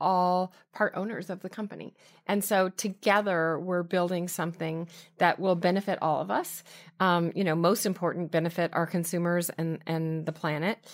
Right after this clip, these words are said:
And it, it creates a whole different feeling. Like Olivia came to the office one day,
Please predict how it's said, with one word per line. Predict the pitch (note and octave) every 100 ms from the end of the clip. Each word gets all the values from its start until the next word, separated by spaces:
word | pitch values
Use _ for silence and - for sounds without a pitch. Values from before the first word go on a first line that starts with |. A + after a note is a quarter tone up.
| - - _
And | - G3 F#3+ F#3 -
it, | G#3 -
it | G3
creates | - C4 B3+ C4 D#4 E4+
a |
whole | D4 C#4+ C#4
different | C4 B3+ C4 -
feeling. | - A#3+ B3 E3
Like | F#3+
Olivia | G#3 A3 A3+ G#3
came | A3+ G3
to | F#3
the | E3
office | E3+ F#3 F#3
one | F#3 F3
day, | E3+ E3 E3 E3